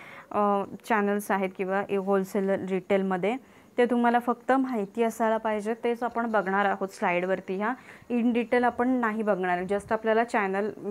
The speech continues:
आहेत हे माहिती असायला पाहिजे, होलसेल रिटेल काय आहे ते माहिती असायला पाहिजे. Because drug house management नंतरचा जो फोर्थ चॅप्टर आहे, त्याच्यामध्ये आपल्याला हे इ-,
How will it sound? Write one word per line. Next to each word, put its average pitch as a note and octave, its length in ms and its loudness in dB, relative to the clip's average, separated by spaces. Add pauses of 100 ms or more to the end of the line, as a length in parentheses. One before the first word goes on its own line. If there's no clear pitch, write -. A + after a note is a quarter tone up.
(100)
आहेत G#3+ 260 0 (100)
हे B3 60 2
माहिती G#3 320 0
असायला G3 280 -2
पाहिजे, F3+ 380 -2 (400)
होलसेल G3+ 460 -2
रिटेल F#3+ 400 -2 (220)
काय F#3+ 200 2
आहे G3 180 -4
ते A3 140 0
माहिती G#3 360 -4
असायला F3 460 -4
पाहिजे. F3 360 -4 (520)
Because A3 460 0
drug A3 160 2 (140)
house A#3 320 0
management A3 640 -2
नंतरचा A3 520 0
जो A#3+ 140 -4
फोर्थ A3+ 340 -2 (100)
चॅप्टर A3 340 0
आहे, A3 280 0 (360)
त्याच्यामध्ये A#3 480 2
आपल्याला A#3 380 2
हे B3 180 2
इ-, A3+ 240 -2